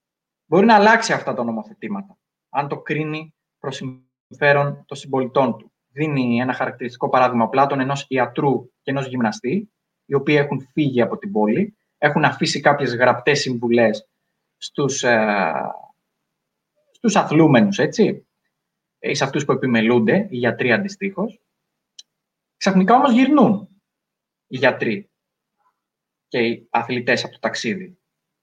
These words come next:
Ναι, αλλά δεν έχει λήξει η περίοδος, ε, που ισχύουν αυτές οι εντολές που έδωσαν. Άρα τι θα κάνουν; Θα τις ανατρέψουν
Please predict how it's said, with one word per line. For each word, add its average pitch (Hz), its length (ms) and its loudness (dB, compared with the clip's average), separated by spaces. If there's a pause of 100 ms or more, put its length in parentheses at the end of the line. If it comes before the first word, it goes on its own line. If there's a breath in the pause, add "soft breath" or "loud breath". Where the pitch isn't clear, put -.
(340)
Ναι, 185 460 4
αλλά 131 200 4
δεν 214 160 4
έχει 208 200 2
λήξει 143 640 -2
η 139 80 -10
περίοδος, 135 760 0 (480)
ε, 120 280 0
που 147 160 -6
ισχύουν 143 680 0
αυτές 123 340 -4
οι - 20 0
εντολές 123 360 -2
που 127 80 -6
έδωσαν. 104 480 -4
Άρα 143 200 2
τι - 100 -2
θα 127 160 -2
κάνουν; 147 520 2
Θα 147 100 -6
τις 147 160 -6
ανατρέψουν 180 800 -2